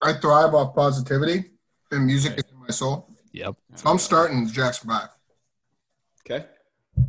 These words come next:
Speaker 1: Um, I guess I, I would agree with you that I'm probably gonna bench <laughs> Lamar.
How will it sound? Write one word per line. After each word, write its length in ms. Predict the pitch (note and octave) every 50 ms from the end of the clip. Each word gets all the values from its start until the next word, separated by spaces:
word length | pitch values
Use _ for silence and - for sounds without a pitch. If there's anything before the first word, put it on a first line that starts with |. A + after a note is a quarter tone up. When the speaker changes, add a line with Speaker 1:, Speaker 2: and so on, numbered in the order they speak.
| - -
Speaker 1:
Um, 220 | B2+ B2 B2 A#2 _ _ _ _ _ _ _ _ _ _ _ _ _ _ _ _ _ _ _ _ _ _ _ _ _ _ - - -
I 80 | C#3+ C#3+
guess 280 | C#3+ D#3+ E3 - -
I, 280 | D#3 C3+ C3 B2 A#2+ B2 B2+ - _ _ _ - A#2+
I 80 | B2
would 100 | B2+ B2+ B2
agree 200 | A2+ C3+ D3 D3+
with 140 | C3+ A#2
you 160 | A#2 A#2 B2+ B2+
that 260 | B2 G#2+ G#2+ A2+ - - - _ _ _ _ _ _ _ _ _ _ _ _ _ _ _ _ _ _ _ _ _ _ _ _ _ _ _ _ _ _ _ -
I'm 100 | C3 C3
probably 240 | C3+ C#3 C3+ C3+ B2+
gonna 120 | B2 A2+
bench 380 | A2 C3 C3 C3 B2 - - - - - - - - - - - -
<laughs> 460 | - - - _ _ _ _ _ _
Lamar. 600 | C#3 C3+ C3 C3 C3+ C#3 C#3 C3 C3+ C3 C3 -